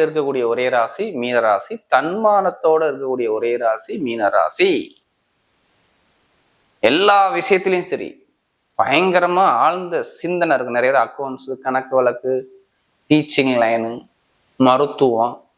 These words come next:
வெளிநாடு பிசினஸ், ஏற்றுமதி இறக்குமதி பிசினஸ் எல்லாமே இவங்க அதிகமா இருப்பாங்க. அப்படிப்பட்ட மீனராசி என்பவர்களுக்கு வரக்கூடிய இந்த ஏப்ரல் மாதம் பதிமூணு, பதினாலாம் தேதிக்கு அப்புறம் உங்க வாழ்க்கையில என்னென்ன மாற்றம் இருக்க போதோ அதுக்கான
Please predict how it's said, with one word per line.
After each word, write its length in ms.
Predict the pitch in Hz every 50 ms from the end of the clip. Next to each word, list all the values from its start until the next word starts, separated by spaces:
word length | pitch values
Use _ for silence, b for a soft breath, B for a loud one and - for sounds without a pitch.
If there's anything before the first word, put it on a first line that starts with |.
| _ _ _ 127
வெளிநாடு 380 | 131 131 139 143 143 135 131 117 117
பிசினஸ், 360 | 117 117 127 123 117 113 - - 127 123 117 120 127
ஏற்றுமதி 500 | 131 131 - 147 139 131 127 123 123 117
இறக்குமதி 360 | 117 117 - - 120 113 107 -
பிசினஸ் 260 | - 117 127 - - - 139 143
எல்லாமே 480 | 170 226 285 277 277 247 208 190 208 208 185
இவங்க 160 | 151 143 131 117 104
அதிகமா 320 | 120 127 135 139 131 123 120
இருப்பாங்க. 300 | - - _ - - - _ _ _ _ _ _ _ _ _ _ _ _ _ _ _ _ _ _ _ _ _ _ _ _ _ _ _ _ _ _ _ _ _ _ _ _ _ _ - 131
அப்படிப்பட்ட 420 | 143 151 165 160 147 147 143 151 131 120 107 95 87 71 - - - 127
மீனராசி 540 | 139 151 170 170 160 156 147 143 143 - 139 127
என்பவர்களுக்கு 440 | 123 120 123 127 123 123 - 185 165 139
வரக்கூடிய 380 | 131 127 127 - - 120 139 151 147
இந்த 100 | 127 120 117 113 123
ஏப்ரல் 420 | 139 160 160 - - - 151 151 147 143 139 135
மாதம் 260 | 127 127 135 165 185 185 -
பதிமூணு, 420 | 160 143 143 147 151 151 147 147 147 139
பதினாலாம் 400 | 131 123 131 131 131 131 127 123
தேதிக்கு 260 | 123 113 113 107 -
அப்புறம் 200 | 113 156 175 180
உங்க 100 | 160 131 117 113
வாழ்க்கையில 420 | 110 120 131 131 - - 127 135 139 127 117 117
என்னென்ன 380 | 120 127 131 127 127 120 117 110 101 101
மாற்றம் 440 | 107 117 131 - - - - 123 110 110
இருக்க 280 | 104 113 - _ 113 - - -
போதோ 200 | 113 107 98 104 95
அதுக்கான 520 | 98 113 113 - - - 135 127 120 117